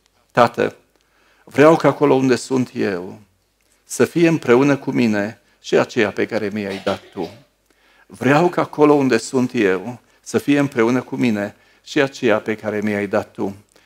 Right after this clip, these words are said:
Cei care cunoașteți textul, știți că puțin mai sus spune:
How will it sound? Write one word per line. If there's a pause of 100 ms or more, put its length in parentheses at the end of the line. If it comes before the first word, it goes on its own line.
(140)
Cei
care
cunoașteți
textul,
știți
că
puțin
mai
sus
spune: